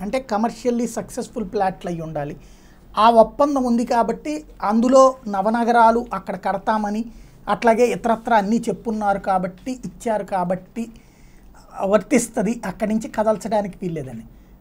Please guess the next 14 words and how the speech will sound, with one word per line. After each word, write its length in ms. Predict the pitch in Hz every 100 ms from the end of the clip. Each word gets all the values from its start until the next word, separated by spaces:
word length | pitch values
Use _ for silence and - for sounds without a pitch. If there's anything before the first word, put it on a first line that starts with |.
| -
అయితే 180 | 247 294
ఇక్కడే 260 | - 277
కాంట్రాక్ట్ 920 | 277 226 220 269 269 269 262 - - - -
యాక్ట్ 360 | 214 214 - -
కిందకి 400 | 220 208 214 277
వర్తిస్తుందా 800 | 226 - 240 226 - 220 220 214
లేదా, 360 | 175 175 175 - - - - - 208
ఎయిటీన్ 320 | 208 233 220
సెవెంటీ 380 | 226 196 196 190
టూది 300 | - 202 185
గుర్తుకు 340 | 180 180 -
చేస్తున్నారు, 480 | 180 285 - 185 196
తర్వాత 380 | - 180 196 190
కాలంలో 420 | 190 185 185